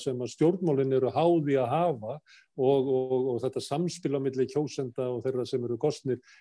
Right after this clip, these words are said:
eiginlega verður að hafa til þess að þetta gangi upp, að sé eitthvað svona, eitthvað svona hugmynd um það, um hvað snýst samfélagssáttmála okkar. Getur verið að bara allir veikleik-, að all-, allar stoðir lýðræðisins, fjölmiðlarnir, eh, stjórnmálaleg þátttaka,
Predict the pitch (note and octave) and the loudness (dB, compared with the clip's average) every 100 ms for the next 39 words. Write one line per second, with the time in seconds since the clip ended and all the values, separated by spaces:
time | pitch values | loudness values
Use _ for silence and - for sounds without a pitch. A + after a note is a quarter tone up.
0 | _ C3 B2+ B2 F3+ A3 D#3+ C3+ G3 D#3 | _ 4 6 6 4 4 2 2 2 0
1 | C#3 C#3+ C3+ D#3+ E3 F3 F3 E3 B2 C#3+ | -2 -4 -4 -4 -2 0 0 -2 -4 -4
2 | C3+ C#3 C#3 - _ _ _ - B2 C#3 | -6 -4 -4 -6 _ _ _ -8 -6 0
3 | D3 - E3 A#3 G#3 E3+ F#3+ F3+ F#3 F#3 | -2 2 2 4 2 4 4 6 6 4
4 | A#3+ - G3 - G#3+ - G#3+ F3+ D#3+ C#3 | 2 0 -2 0 -4 -2 0 0 0 -2
5 | - A#2+ G2+ - _ - - - B2 - | -4 -6 -6 -14 _ -20 -20 -20 -16 -10
6 | C#3+ F3 E3+ F#3 G3+ F3+ E3 D3+ D#3+ - | 2 2 6 4 6 4 4 2 0 -6
7 | - F#3 B3 - B3 F#3 F3+ E3+ C#3 C3+ | -2 -2 -4 -6 -4 2 0 0 -4 -2
8 | D3+ D#3 E3 A#3+ - G#3+ G3 G3 F3+ G3+ | -2 -2 -2 -4 -6 -4 -2 -2 -4 -8
9 | - - G3 A#3+ G#3 F3+ F#3+ D#3+ A2+ - | -8 -8 -4 -2 -2 0 0 0 -2 -10
10 | - - - _ D3+ - D3 D#3+ D#3 D3+ | -18 -20 -20 _ -20 -6 -4 -2 -4 -4
11 | C#3+ D3 C#3+ C#3 _ _ _ _ C#3+ A#2 | -4 -4 -6 -8 _ _ _ _ -6 -2
12 | A2+ A2 D3+ D3+ D#3+ C#3 A#2+ - D3+ - | -2 0 2 2 2 0 0 0 -4 -2
13 | D#3+ C#3+ D#3 | -4 -2 -2